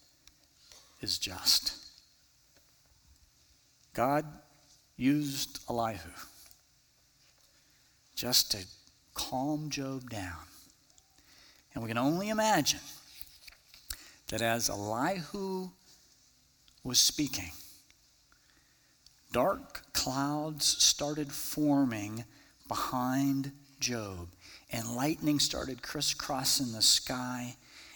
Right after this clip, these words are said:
and the wind started picking up, and maybe Job heard something like this.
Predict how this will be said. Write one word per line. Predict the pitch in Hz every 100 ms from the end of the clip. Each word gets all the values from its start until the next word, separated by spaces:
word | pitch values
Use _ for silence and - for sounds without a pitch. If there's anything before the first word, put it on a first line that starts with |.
| -
and | 131
the | 113
wind | 107 131 139 139
started | - - 135 127 -
picking | 147 - 127
up, | 131 -
and | 120 117 117
maybe | 127 156 151 156
Job | 143 139 143 127
heard | - 131 127 120 - - -
something | - 123 123 - 120 104 - - _ _ _
like | 107 104 -
this. | 95 - - - - -